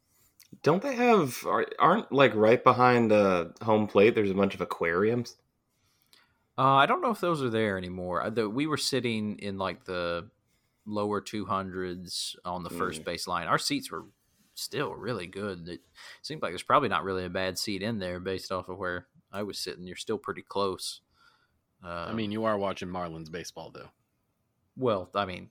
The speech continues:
Speaker 2: yeah. Well, the,
Speaker 1: Who were they,
Speaker 2: what,
Speaker 1: who
Speaker 2: I
Speaker 1: were they
Speaker 2: guess what I'm
Speaker 1: playing?
Speaker 2: saying is, like, the product may be bad, but the packaging's great.
Speaker 1: Who,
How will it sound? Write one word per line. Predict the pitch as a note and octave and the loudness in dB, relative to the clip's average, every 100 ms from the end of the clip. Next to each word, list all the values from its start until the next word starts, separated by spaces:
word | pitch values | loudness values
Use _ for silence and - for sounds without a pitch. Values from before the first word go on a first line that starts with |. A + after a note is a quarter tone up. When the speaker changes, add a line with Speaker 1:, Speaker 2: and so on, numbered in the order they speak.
| _ | _
Speaker 2:
yeah. | F#2 F2+ F2+ _ | -8 -8 -8 _
Well, | A#2+ A2 | -4 -2
the, | G#2+ C3 | 0 2
Speaker 1:
Who | E3 | 4
were | D#3+ | 10
they, | A2+ | 10
Speaker 2:
what, | - | 10
Speaker 1:
who | C3 | 8
Speaker 2:
I | |
Speaker 1:
were | D3+ | 10
they | |
Speaker 2:
guess | F3 F3+ | 8 8
what | |
I'm | C3 | 4
Speaker 1:
playing? | A2+ | 6
Speaker 2:
saying | C#3+ C3 A#2+ | 6 6 4
is, | A#2 B2+ | 2 4
like, | A2+ F#2+ | 4 2
the | |
product | - E3 F#3 B2+ A2 | 8 12 12 12 6
may | A#2 G#2 | 0 0
be | G2+ | -2
bad, | F#2 G#2 G2+ G2 F#2+ | 0 2 4 0 -2
but | G2+ - | -6 -8
the | |
packaging's | - D3+ D#3+ A2 E2+ F2+ - | 6 8 8 2 -8 -12 -8
great. | F#2 A#2 G2 - _ - _ _ _ _ _ _ _ _ - - - - - | -2 -2 -4 -10 _ -20 _ _ _ _ _ _ _ _ -8 -8 -6 -6 6
Speaker 1:
Who, | - | 8